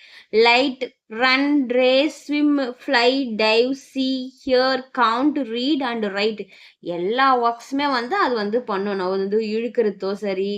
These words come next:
இல்ல ஒரு தூக்குறதோ ஒரு விஷயத்த, டிரைவ் பண்றது சரி, அ, பிரிண்ட் எடுக்கிறதுல இருந்து, ஓடுறதுல இருந்து, ரேஸ், அ, ஸ்விம்,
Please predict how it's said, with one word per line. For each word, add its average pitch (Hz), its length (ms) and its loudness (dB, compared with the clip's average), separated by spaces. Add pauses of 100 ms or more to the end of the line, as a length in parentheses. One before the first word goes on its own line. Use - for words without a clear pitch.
(400)
இல்ல 226 120 2
ஒரு 220 220 4
தூக்குறதோ 240 540 -2
ஒரு 208 220 0
விஷயத்த, 202 640 -4
டிரைவ் 214 280 2 (100)
பண்றது 202 440 -4
சரி, 196 400 -4 (460)
அ, 208 100 -2
பிரிண்ட் 277 380 0
எடுக்கிறதுல 208 500 -2
இருந்து, 196 220 -2 (120)
ஓடுறதுல 220 540 -2
இருந்து, 202 340 -2
ரேஸ், 247 400 0
அ, 208 200 -2
ஸ்விம், 269 400 -2